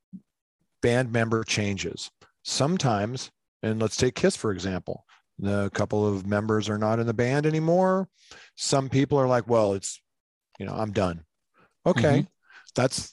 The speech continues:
Speaker 1: that's your choice. Same thing happened with Cheap Trick,
Speaker 2: Yeah.
Speaker 1: right? But it's, it, it, to your point, it's so difficult to pull people from the other side. I think that there is a responsibility as an artist.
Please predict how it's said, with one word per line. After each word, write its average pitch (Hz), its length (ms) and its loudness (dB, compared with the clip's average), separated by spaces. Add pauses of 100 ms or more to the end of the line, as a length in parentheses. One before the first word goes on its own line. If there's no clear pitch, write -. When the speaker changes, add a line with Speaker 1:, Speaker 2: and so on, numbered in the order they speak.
Speaker 1:
that's 127 280 4
your 156 100 2
choice. 120 360 2
Same 147 180 0
thing 151 140 -2
happened 131 280 0
with 131 80 -4
Cheap - 220 -2
Trick, - 340 0 (580)
Speaker 2:
Yeah. 175 120 2
Speaker 1:
right? 185 160 -2 (800)
But 165 500 4 (880)
it's, - 420 0 (160)
it, 135 200 0
it, 190 280 -12
to 143 120 2
your 170 80 8
point, 139 240 2
it's 120 160 0
so 175 480 2
difficult 131 760 0 (340)
to - 120 0
pull 143 260 2
people 135 380 0
from 123 240 -2
the 117 160 -2
other 113 180 2
side. 123 460 0
I 135 180 0
think 185 260 -4
that 123 160 4 (140)
there 127 160 0
is 196 300 4
a 220 80 0
responsibility 107 960 -2
as 104 180 -2
an 107 80 -8
artist. 107 460 0